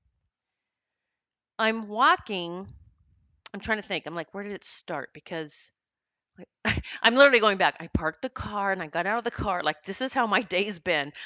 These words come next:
Let me recall, because so much happened and I don't wanna miss any cool stuff. But I began walking, and I instantly felt all the fairies around me. Like, the fairies are the earthbound angels that are here helping us.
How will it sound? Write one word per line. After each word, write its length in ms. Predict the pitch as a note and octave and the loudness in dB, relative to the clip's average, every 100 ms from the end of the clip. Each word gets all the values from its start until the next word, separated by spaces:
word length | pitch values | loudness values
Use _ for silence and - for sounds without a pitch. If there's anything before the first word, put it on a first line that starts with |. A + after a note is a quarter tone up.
| - | -10
Let 140 | D3+ D#3+ | -8 -4
me 100 | A#3 | -2
recall, 580 | C4+ A3 - F3+ E3+ E3+ | -2 -4 0 4 4 2
because 340 | E3+ F3+ - | -2 -6 -6
so 140 | - | -4
much 200 | G3+ G3 | -4 -4
happened 480 | - G#3+ A#3 D#3+ D3+ | -2 -2 0 -4 -4
and 80 | D3+ | -6
I 80 | D3 | -6
don't 240 | F#3 F3+ | -4 -6
wanna 180 | E3 D#3 | -6 -8
miss 300 | D#3 E3+ - | -6 -8 -8
any 140 | D#3 D3 | -12 -12
cool 220 | - D3 | -14 -14
stuff. 540 | - - B3 - - _ _ _ _ _ - - - - | -10 -4 2 2 0 _ _ _ _ _ -20 -20 -20 -6
But 180 | - G#3 - _ _ _ _ _ _ _ _ _ _ _ _ _ - | 0 0 0 _ _ _ _ _ _ _ _ _ _ _ _ _ -8
I 80 | A3 | -6
began 360 | B3 D4 D#4 | -2 0 2
walking, 640 | B3+ A3 A3+ A3 G#3+ G#3+ A3 _ _ _ _ _ | 4 4 4 0 -6 -6 -12 _ _ _ _ _
and 580 | G3 F#3+ F#3 F3+ E3+ F3 - _ _ _ _ _ _ - - | -8 -4 -2 -2 -4 -10 -16 _ _ _ _ _ _ -8 0
I 140 | F#3+ | 2
instantly 600 | F#3+ G#3 A#3 - C#3 F3 | 4 2 0 -4 -4 -4
felt 340 | F3 F3+ D#3+ - | -2 2 2 4
all 160 | E3 | 2
the 80 | F3 | 2
fairies 420 | - F3+ F3 F3 | -4 -2 -2 -2
around 280 | E3+ E3 D#3+ | -2 0 -2
me. 100 | D#3+ | -2
Like, 240 | D3+ C#3+ | -6 -6
the 120 | - - | -2 -2
fairies 360 | F3 E3+ E3+ | 0 -2 -2
are 140 | - D#3 | -4 -6
the 140 | - | -4
earthbound 460 | F3+ F#3 F#3+ F3 E3+ | -4 -2 -2 -2 -4
angels 400 | F3 E3+ F3 - | -8 -6 -8 -6
that 140 | D#3+ | -8
are 60 | D#3 | -8
here 240 | - D3 | -10 -6
helping 420 | - A3+ A#3 A3 | 2 2 2 -2
us. 240 | G#3 G3 | -2 -2